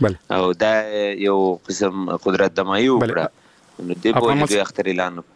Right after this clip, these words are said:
Speaker 1: افغان مل
Speaker 2: مم.
Speaker 1: صاحب، مننه. افغان ولسمشر هم در روان دی پاکستان ته. نن اعلان وکړ چې پاکستان ته ځي. پاکستان هم هغه هیواد دی چې ویل کېږي ډېر په طالبانو نفوذ لري او ډېر هم د سولې له خبرو سره د پاکستان،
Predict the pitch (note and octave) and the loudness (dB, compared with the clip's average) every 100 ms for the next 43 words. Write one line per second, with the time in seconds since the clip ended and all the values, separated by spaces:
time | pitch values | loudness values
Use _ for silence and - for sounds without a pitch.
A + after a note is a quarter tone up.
0 | _ - A2 A#2+ B2+ G2+ C#3 C#3 C3+ C#3 | _ -4 0 2 2 0 -2 0 2 2
1 | D#3 C#3+ C#3+ C3 C#3+ C3 C3+ D3 D3 A#2+ | 0 0 -2 0 0 2 0 0 -2 0
2 | C3 C3 A2+ A2+ B2 B2+ A#2+ G#2 - F#2+ | 2 2 2 2 2 2 0 -2 -2 0
3 | A2 G#2+ G#2 G#2 G2+ G2+ G#2 G2 F#2+ - | 0 2 2 2 2 2 2 0 0 -2
4 | - G2+ G2+ A2+ G#2 G2 G#2 G2 - A2 | -2 -2 0 0 0 0 0 -2 -2 0
5 | G2 G#2 F#2+ F#2+ G2 G#2+ G2+ G2+ G#2+ G2 | 2 2 0 0 2 2 0 0 0 0
6 | F#2 A#2 G2+ G#2+ G2+ - G#2+ F#2+ A2 A#2+ | 0 0 2 2 0 0 -2 0 2 4
7 | A#2+ - A2+ A2 A2 G#2+ G2 G2 F#2 G2+ | 2 0 2 4 4 4 4 2 2 2
8 | F#2 G#2+ G2+ G2 - - - - - - | 2 2 2 0 -2 -12 -10 -12 -6 2
9 | C3 A2+ G#2+ - A2+ A#2 - G#2+ G#2 G2+ | 4 4 2 2 0 0 0 0 2 0
10 | - G2 A2 - A#2 A2 G2 | -2 -2 -2 0 2 2 0